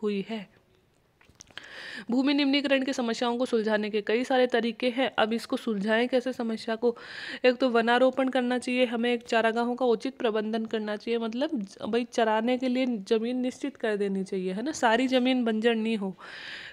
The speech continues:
पेड़ों की रक्षक मेखला, मतलब पेड़ हमें मेखला के रूप में लगवाने चाहिए ताकि मिट्टी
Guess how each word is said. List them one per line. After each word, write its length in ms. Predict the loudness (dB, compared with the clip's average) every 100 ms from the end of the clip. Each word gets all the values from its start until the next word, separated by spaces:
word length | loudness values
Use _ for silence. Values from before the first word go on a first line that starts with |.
| _
पेड़ों 280 | 6 8 8
की 120 | 6
रक्षक 340 | 4 4 2 2
मेखला, 420 | 4 4 4 4 4 0 -14 _ -4
मतलब 280 | 0 2 0
पेड़ 260 | 4 6 6
हमें 360 | 4 2 2 0 -4 -8 0
मेखला 460 | 2 2 4 2
के 100 | 4
रूप 200 | 2 0
में 100 | 0
लगवाने 460 | 0 0 0 0 0
चाहिए 200 | -2 -2
ताकि 300 | 0 0 0
मिट्टी 420 | 0 0 6 4